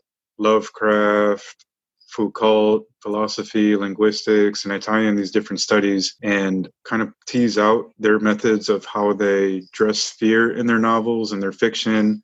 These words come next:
or how they precipitate moral panics. So it's,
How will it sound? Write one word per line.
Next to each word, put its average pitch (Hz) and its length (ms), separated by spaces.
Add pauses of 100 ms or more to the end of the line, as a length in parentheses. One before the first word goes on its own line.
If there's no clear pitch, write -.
or 101 120
how 107 180
they 98 360
precipitate 104 720
moral 104 360
panics. 104 640 (260)
So 127 160
it's, 139 140